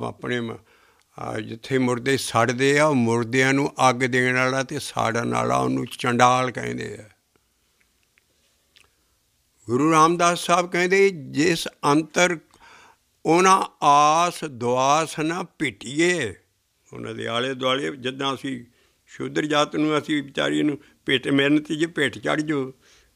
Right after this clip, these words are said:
ਕਹਿੰਦਾ, "ਉਹਨਾਂ ਆਸ ਦੁਆਸ ਨਾ ਭਿੱਟੀਏ, ਜਿਹਨੇ ਅੰਤਰ ਕ੍ਰੋਧ ਚੰਡਾਲ।"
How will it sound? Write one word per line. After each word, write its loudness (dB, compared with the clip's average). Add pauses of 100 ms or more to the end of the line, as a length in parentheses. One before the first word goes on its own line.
ਕਹਿੰਦਾ, 0
"ਉਹਨਾਂ 4 (140)
ਆਸ 4
ਦੁਆਸ 0
ਨਾ 0
ਭਿੱਟੀਏ, 0 (320)
ਜਿਹਨੇ 4 (140)
ਅੰਤਰ -2 (120)
ਕ੍ਰੋਧ 2
ਚੰਡਾਲ।" 2